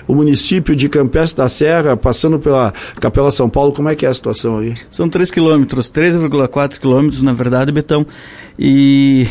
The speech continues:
Speaker 2: é algo que é meio inédito, assim, pra Campestre receber, é, é um valor alto, assim, do governo do estado, é,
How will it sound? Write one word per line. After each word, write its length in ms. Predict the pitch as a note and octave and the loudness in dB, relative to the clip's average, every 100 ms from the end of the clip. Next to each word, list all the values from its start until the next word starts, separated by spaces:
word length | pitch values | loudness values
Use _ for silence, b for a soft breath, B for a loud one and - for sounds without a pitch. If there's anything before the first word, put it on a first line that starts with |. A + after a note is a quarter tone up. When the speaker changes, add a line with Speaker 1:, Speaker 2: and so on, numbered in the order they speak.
| - | 0
Speaker 2:
é 100 | B2 | 0
algo 220 | C3 D3 | 2 0
que 100 | D#3+ | 2
é 40 | |
meio 180 | D3 D3 | 2 4
inédito, 400 | C#3 C#3+ C#3+ C3 | 4 2 0 -2
assim, 120 | C3 | -2
pra 140 | C3 B2+ | -2 -2
Campestre 480 | B2+ B2 C3 C#3+ | -2 0 0 -2
receber, 540 | A#2+ B2+ A#2 C#3 C3+ - - - | -2 0 0 2 0 -2 -10 -8
é, 360 | G2+ - A#2 | -6 -2 0
é 60 | A#2+ | 2
um 520 | A#2 A#2 A#2+ A#2 A#2 | 4 4 2 2 2
valor 320 | A#2+ B2 C3+ | 2 2 2
alto, 260 | B2+ C3 C3 | 2 0 -2
assim, 320 | - C#3 C3+ B B B - | 0 0 0 B B B -4
do 100 | C3 | -2
governo 400 | C3+ B2+ C3+ C3 | 0 2 2 2
do 60 | |
estado, 400 | A#2+ - C3+ D3 | -2 -2 -2 0
é, 120 | C3 | -2